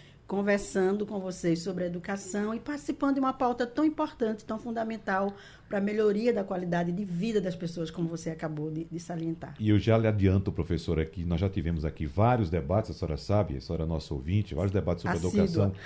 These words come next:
Speaker 2: Pois é. E é muito importante num debate como esse a gente ter a presença de uma professora aqui, principalmente a professora de anos iniciais do ensino básico, e gestora também agora,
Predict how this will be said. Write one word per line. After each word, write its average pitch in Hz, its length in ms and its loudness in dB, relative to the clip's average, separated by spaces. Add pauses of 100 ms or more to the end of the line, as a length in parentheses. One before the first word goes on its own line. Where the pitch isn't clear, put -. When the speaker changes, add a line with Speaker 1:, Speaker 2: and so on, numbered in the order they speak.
(240)
Speaker 2:
Pois 110 240 4
é. 82 160 4 (280)
E 131 160 4
é 139 60 10
muito 165 480 6
importante 147 640 2
num 147 80 2
debate 110 400 4
como 139 280 2
esse 131 280 0
a 110 40 -2
gente 117 200 -4
ter 131 100 0
a 120 60 4
presença 156 920 4
de 117 160 -2
uma 165 220 4 (480)
professora 180 760 2 (160)
aqui, 135 320 0
principalmente 180 720 0
a - 40 -2
professora 156 540 0
de 139 140 4
anos 156 280 4
iniciais - 640 -4 (340)
do 123 100 4
ensino 135 340 0
básico, 95 460 4
e 127 40 0
gestora 156 540 2
também 95 240 0
agora, 67 360 -4